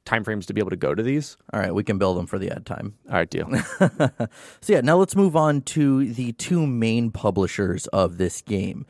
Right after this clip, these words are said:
Speaker 2: So let's start with B one Games. So B one, along with Genius Products, is actually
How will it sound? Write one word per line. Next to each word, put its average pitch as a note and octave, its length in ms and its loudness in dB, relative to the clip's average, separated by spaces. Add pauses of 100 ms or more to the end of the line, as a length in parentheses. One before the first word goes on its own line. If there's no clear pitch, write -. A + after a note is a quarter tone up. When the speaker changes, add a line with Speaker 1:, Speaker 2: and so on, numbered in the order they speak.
(160)
Speaker 2:
So - 140 -4
let's A2 120 -2
start A#2 200 2
with G#2+ 180 0 (200)
B B2+ 240 4
one G#2+ 340 2
Games. - 480 -8 (220)
So B2+ 280 4
B F#3 220 0
one, C3+ 720 2
along A#2 320 4
with G#2+ 120 2
Genius A2 300 0
Products, F#2+ 440 0
is F#2+ 100 -4
actually F#2+ 640 -2